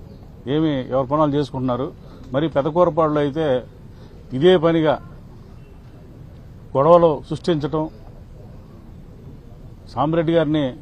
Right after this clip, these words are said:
కాళ్ళు చేతులు నరకటం, అలాగే వరద బాధితులు వచ్చి, వరదలు వచ్చినప్పుడు వాళ్ళని పలకరించడానికి వెళ్తే నియోజకవర్గంలోకి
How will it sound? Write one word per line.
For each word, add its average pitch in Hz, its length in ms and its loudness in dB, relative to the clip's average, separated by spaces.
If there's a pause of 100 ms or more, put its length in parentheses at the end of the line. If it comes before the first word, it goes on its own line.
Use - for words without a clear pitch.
కాళ్ళు 143 240 2
చేతులు 147 240 -2
నరకటం, 139 320 -2 (1500)
అలాగే 156 320 2 (400)
వరద 143 240 0
బాధితులు 170 320 4
వచ్చి, 160 200 -2 (520)
వరదలు 151 320 2
వచ్చినప్పుడు 160 440 0 (1160)
వాళ్ళని 135 240 0
పలకరించడానికి 165 560 2
వెళ్తే 165 220 0 (380)
నియోజకవర్గంలోకి 160 600 2